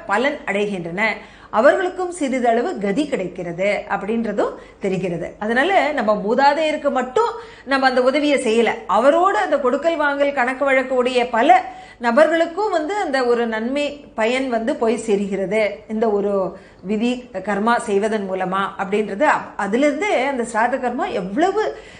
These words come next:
அஹ், அவசியமானது, எவ்வளவு உன்னதமானது அப்படின்றது நமக்கு தெரிய வருகிறது. இப்ப அடுத்து நமக்கு எல்லாருக்குமே தெரியும், நம்ம திரும்ப பார்த்திருக்கோம். அதாவது சிரார்த்தம் என்பது, அஹ், செய்வ-, செய்வதற்குரிய அந்த முதல் உரிமை புத்திரனுக்கே உண்டு. அப்ப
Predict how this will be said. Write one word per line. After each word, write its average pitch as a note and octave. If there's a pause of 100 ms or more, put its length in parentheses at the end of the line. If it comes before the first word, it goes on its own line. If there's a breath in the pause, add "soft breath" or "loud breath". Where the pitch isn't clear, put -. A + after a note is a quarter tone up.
(180 loud breath)
அஹ், A3+
அவசியமானது, A#3
எவ்வளவு G#3
உன்னதமானது G#3+
அப்படின்றது F#3+
நமக்கு D4+
தெரிய F3
வருகிறது. D#3 (1300 loud breath)
இப்ப D#4
அடுத்து D#4
நமக்கு A#3
எல்லாருக்குமே C4+
தெரியும், C#4+
நம்ம G#3+
திரும்ப A#3
பார்த்திருக்கோம். B3
அதாவது A#3
சிரார்த்தம் A#3
என்பது, C#4
அஹ், A#3
செய்வ-, A#3+
செய்வதற்குரிய C#4
அந்த A#3
முதல் C4
உரிமை C4+
புத்திரனுக்கே D4
உண்டு. G3+ (340 loud breath)
அப்ப D4+